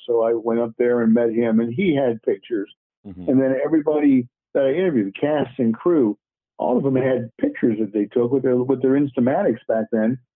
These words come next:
Speaker 1: And so that was really, I mean, that's the reason why a lot of the pictures were, were really not be-, never before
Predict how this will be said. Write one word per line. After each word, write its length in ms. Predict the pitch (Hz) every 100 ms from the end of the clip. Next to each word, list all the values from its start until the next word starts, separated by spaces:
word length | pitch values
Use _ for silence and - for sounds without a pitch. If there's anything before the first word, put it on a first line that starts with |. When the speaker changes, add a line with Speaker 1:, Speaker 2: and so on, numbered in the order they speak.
| _ _ _ _ -
Speaker 1:
And 160 | 123 117
so 120 | 131
that 200 | 139 185
was 120 | 143 110
really, 440 | 139 175 135 113 _ _ _ _ _ -
I 60 |
mean, 140 | 135 123
that's 200 | 143 147 -
the 60 | 127
reason 320 | 127 139 135
why 140 | 127
a 40 | 120
lot 160 | 135
of 80 | 135
the 60 | 113
pictures 480 | - 147 - 123
were, 420 | 110 120 113 117 -
were 100 | 117
really 520 | 113 135 127 117 110 -
not 280 | 117 131 131
be-, 120 | 117 127
never 180 | 131
before 340 | 135 117 131